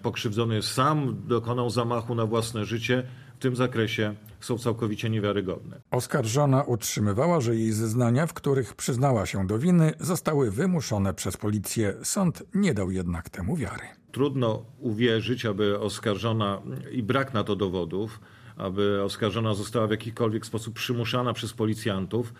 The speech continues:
Speaker 1: tym bardziej, że później składała te wyjaśnienia przed sądem i przed prokuratorem. Wtedy ją nikt już do niczego nie zmuszał i wtedy to opisała przebieg tego zdarzenia i przyznała się do, do zadania tego ciosu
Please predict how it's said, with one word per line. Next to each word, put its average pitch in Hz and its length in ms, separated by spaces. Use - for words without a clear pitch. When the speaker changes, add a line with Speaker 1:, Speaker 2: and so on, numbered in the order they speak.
Speaker 1:
tym 127 180
bardziej, 123 360
że 131 120
później 139 440
składała 135 440
te 131 120
wyjaśnienia 135 460
przed 131 200
sądem 139 380
i - 20
przed 123 200
prokuratorem. 127 720
Wtedy 110 300
ją 107 220
nikt 110 320
już 110 120
do 117 120
niczego 110 340
nie 113 120
zmuszał 110 540
i 104 100
wtedy 135 440
to 85 240
opisała 107 500
przebieg 92 340
tego 101 220
zdarzenia 92 560
i 110 60
przyznała 98 500
się 87 240
do, 90 520
do 92 640
zadania 98 420
tego 95 260
ciosu 90 480